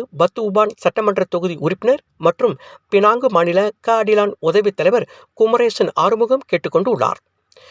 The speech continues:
சுங்கை பக்காப் தமிழ் பள்ளி கட்டுமான திட்டம் தொடருவதை நிறுத்தப்பட்டிருப்பதால், இங்குள்ள எழுபத்திரண்டு விழுக்காடு இந்தியர்கள் வாக்களிப்பை புறக்கணிப்பார்கள் என்று கூறப்படுகிறது.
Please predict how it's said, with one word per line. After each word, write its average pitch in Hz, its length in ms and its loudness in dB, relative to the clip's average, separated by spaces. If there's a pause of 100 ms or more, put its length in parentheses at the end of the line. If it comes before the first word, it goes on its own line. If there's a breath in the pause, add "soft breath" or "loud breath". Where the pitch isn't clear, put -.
(260 loud breath)
சுங்கை 196 300 0
பக்காப் 175 480 -2
தமிழ் 180 300 -2
பள்ளி 170 260 -2
கட்டுமான 175 500 -2
திட்டம் 202 380 -6 (120)
தொடருவதை 202 560 2
நிறுத்தப்பட்டிருப்பதால், 165 1000 -2 (280 loud breath)
இங்குள்ள 208 480 0 (120)
எழுபத்திரண்டு 208 680 0
விழுக்காடு 185 460 -2
இந்தியர்கள் 185 440 -2 (100)
வாக்களிப்பை 208 520 -2 (100)
புறக்கணிப்பார்கள் 185 720 -4
என்று 262 240 -4
கூறப்படுகிறது. 139 640 -2